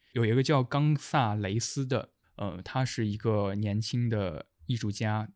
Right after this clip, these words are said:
当然他也是一个同性恋。他有一个作品叫做《两个时钟》，他买了两个一模一样的圆形的时钟，放在了艺术馆里边，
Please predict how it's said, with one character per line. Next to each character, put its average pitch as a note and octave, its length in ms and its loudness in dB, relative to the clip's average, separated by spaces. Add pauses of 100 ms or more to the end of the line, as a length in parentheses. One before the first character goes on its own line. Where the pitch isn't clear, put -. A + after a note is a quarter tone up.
(200)
当 B2 120 -2
然 G#2+ 160 0
他 A2+ 400 0
也 G#2 160 -4
是 A2 220 -6
一 G#2+ 80 -4
个 G#2+ 240 -4
同 G#2 240 -6
性 B2+ 180 -4
恋。 B2+ 320 -4
他 - 180 2
有 A2+ 120 4
一 G2 140 2
个 A#2+ 100 2
作 C3+ 180 2
品 F#2+ 220 0
叫 G#2+ 140 0
做 A2 180 0
《两 G2 220 0
个 A2+ 120 0
时 - 240 -4
钟》， C#3 200 0 (400)
他 - 120 0
买 A#2 380 2
了 F#2+ 280 -6 (400)
两 G2+ 260 0
个 - 220 -2
一 F3 100 4
模 B2+ 280 4
一 A2+ 180 0
样 B2 280 2
的 - 440 -8 (200)
圆 A2 300 -2
形 G#2 240 -4
的 G2+ 120 -4
时 - 320 -8
钟， A#2+ 300 -4 (440)
放 A2+ 300 0
在 G#2 280 -4
了 F2+ 300 -10 (200)
艺 C3 100 0
术 A#2 160 0
馆 G2+ 220 -2
里 G2+ 100 -6
边， - 220 -14